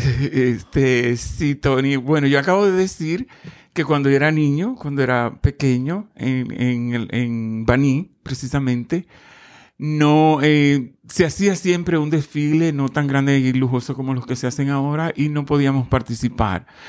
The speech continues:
O sea, yo no recuerdo, no me llega a la memoria precisamente en qué fecha yo vi un carnaval la primera vez, pero sí recuerdo la primera vez que participé en un desfile disfrazándome fue acá en los Estados Unidos.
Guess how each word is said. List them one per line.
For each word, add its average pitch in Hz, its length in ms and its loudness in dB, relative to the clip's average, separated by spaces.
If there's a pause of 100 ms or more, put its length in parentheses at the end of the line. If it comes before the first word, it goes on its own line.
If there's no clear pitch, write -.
(160)
O - 60 -20
sea, 160 280 2
yo 147 160 2
no 175 120 2
recuerdo, 156 600 2
no 143 100 2
me 151 120 2
llega 156 180 2
a 151 40 2
la 147 100 2
memoria 135 380 0
precisamente 127 800 0
en 117 80 -2
qué 120 140 -2
fecha 117 540 0
yo 107 240 0
vi 113 200 2
un 110 180 -2
carnaval 101 440 -2
la 101 80 -2
primera 95 360 -2
vez, 110 540 0 (880)
pero 143 400 2
sí 160 440 -4
recuerdo 165 800 2
la 151 180 2
primera 147 320 0
vez 170 180 -2
que 151 640 2
participé 147 480 -2
en 156 60 0
un 180 120 -4
desfile 160 600 2
disfrazándome 131 1000 -2 (600)
fue 147 360 2
acá 139 300 0
en 127 80 -2
los 127 100 -4
Estados 120 400 -8
Unidos. - 600 -12